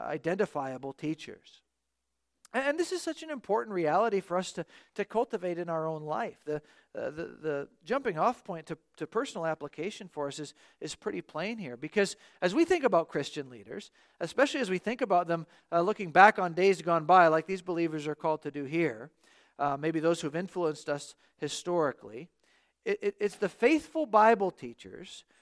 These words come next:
who are to occupy at least a decent portion of our recollection, which is a necessary thing to say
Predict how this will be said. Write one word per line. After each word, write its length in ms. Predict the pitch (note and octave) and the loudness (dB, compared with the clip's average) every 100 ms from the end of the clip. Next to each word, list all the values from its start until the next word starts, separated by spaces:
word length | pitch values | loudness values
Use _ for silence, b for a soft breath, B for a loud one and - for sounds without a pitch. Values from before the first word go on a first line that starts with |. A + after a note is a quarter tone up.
| _ | _
who 160 | - F#3+ | 2 6
are 140 | F#3+ | 6
to 140 | F#3+ - | 4 0
occupy 720 | - A3+ C#4 - A3 D#3+ D3 | 6 6 6 0 -2 2 4
at 240 | E3 G#2 G3+ | 2 -4 -2
least 280 | C#4+ C#4+ - | 0 0 -6
a 60 | A3 | -10
decent 640 | D3+ F3+ B3+ - D#4 - | -4 -2 -2 -4 -12 -14
portion 500 | - E3+ C#3+ - E3 - b b b | -4 -2 -2 -6 -12 -14 b b b
of 140 | E3 | 2
our 160 | F3 E3+ | 4 4
recollection, 920 | G3 G3 F#3+ G3+ G3+ - D#2+ G#2+ A#3 _ _ _ _ - | 2 0 -2 -2 -4 -12 -18 -20 -20 _ _ _ _ -4
which 460 | A3 C4+ - - - | 6 6 6 -4 -6
is 140 | G3+ | -2
a 80 | F#3+ | -2
necessary 720 | F#3+ D4+ F4 E4 C#4 A#3+ F#3 | 0 0 0 -6 -4 -4 -4
thing 220 | - D#3+ | -6 -10
to 100 | D#3 | -10
say 520 | C#3+ - G2 - - | -14 -14 -18 -20 -20